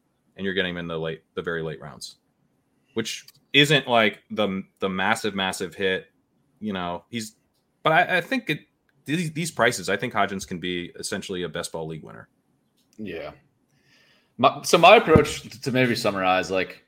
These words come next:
Speaker 2: um, I don't know. I'm, I'm taking all these guys. I'm taking, like,
Speaker 1: Yeah, I'm taking all
Speaker 2: if
Speaker 1: these
Speaker 2: I can
Speaker 1: guys. Not,
Speaker 2: it, it,
Speaker 1: not Campbell so much for me right now with the
Speaker 2: Okay.
Speaker 1: first one.
Speaker 2: I, I have, I have mixed Campbell in a little bit, but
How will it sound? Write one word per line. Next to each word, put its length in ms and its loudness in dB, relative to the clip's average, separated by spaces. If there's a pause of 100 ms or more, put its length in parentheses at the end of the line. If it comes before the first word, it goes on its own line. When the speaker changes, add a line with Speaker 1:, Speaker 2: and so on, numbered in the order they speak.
(100)
Speaker 2:
um, 580 -2 (1400)
I 60 12
don't 80 10
know. 80 4
I'm, 140 6
I'm 120 2
taking 220 8
all 140 6
these 160 2
guys. 240 8
I'm 120 0
taking, 420 -2
like, 260 0
Speaker 1:
Yeah, 80 8
I'm 80 6
taking 240 8
all 160 10
Speaker 2:
if 0 -
Speaker 1:
these 80 10
Speaker 2:
I 40 8
can 160 6
Speaker 1:
guys. 140 -4 (600)
Not, 380 2
Speaker 2:
it, 140 -12
it, 100 -10
Speaker 1:
not 220 2
Campbell 260 -2
so 140 -8
much 220 -16
for 80 -20
me 140 -18 (180)
right 120 -16
now 200 -18 (120)
with 80 -12
the 60 0
Speaker 2:
Okay. 240 4
Speaker 1:
first 100 -14
one. 200 -8
Speaker 2:
I, 260 6
I 20 10
have, 380 12 (260)
I 120 10
have 100 6
mixed 220 -4
Campbell 240 0
in 80 -2
a 20 -2
little 160 -4
bit, 140 -4
but 240 -4